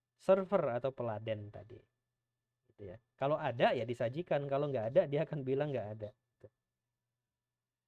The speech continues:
Itu ya, itu adalah tiga lapis dari, eh, web base J S. Ya, umumnya seperti itu. Ya sama dengan, eh, internet umumnya lah ya. Kalau internet umumnya mungkin, eh, aplikasinya berbeda dengan yang ada di sini.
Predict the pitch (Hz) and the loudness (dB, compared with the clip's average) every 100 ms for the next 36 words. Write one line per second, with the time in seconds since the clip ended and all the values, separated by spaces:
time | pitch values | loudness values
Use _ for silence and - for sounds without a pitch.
0 | _ 151 143 135 - _ 127 127 165 131 | _ -4 -2 -2 -4 _ -6 0 2 2
1 | 147 - 127 123 120 113 151 - 120 113 | 0 -2 -2 0 0 -4 -10 -6 -4 -2
2 | 131 143 147 - 120 113 113 113 110 110 | -2 -2 -6 -8 -6 -4 -2 -2 -4 -4
3 | 107 - _ _ _ - 147 127 127 123 | -8 -12 _ _ _ -8 -8 -6 -4 -4
4 | - _ 120 113 107 - - _ _ _ | -8 _ -8 -6 -6 -10 -16 _ _ _
5 | _ _ _ _ _ _ _ _ _ - | _ _ _ _ _ _ _ _ _ -18
6 | 110 110 120 143 - 123 120 107 104 - | -12 -8 -4 -4 -6 -10 -10 -8 -8 -8
7 | 98 - 135 156 156 156 135 131 131 127 | -12 -8 -4 -2 -2 -2 -2 -4 -6 -10
8 | 127 - 113 113 113 113 113 113 - 127 | -12 -6 -2 0 0 0 0 -2 -4 -6
9 | 123 120 123 127 123 - 120 117 110 131 | -6 -6 -6 -8 -8 -8 -6 -6 -6 -4
10 | 131 104 101 120 147 107 117 113 113 113 | -4 -4 -4 -6 -8 -10 -10 -10 -10 -10
11 | 117 117 113 135 123 120 139 147 _ _ | -10 -8 -8 -8 -8 -6 -6 -6 _ _
12 | _ _ - 113 110 110 110 117 - 120 | _ _ -4 -2 0 -2 -4 -6 -8 -8
13 | 113 110 123 135 117 110 113 135 120 113 | -6 -6 -6 -6 -6 -6 -4 -2 -2 -4
14 | 113 120 110 101 104 104 107 107 101 | -6 -6 -6 -8 -6 -6 -8 -12 -12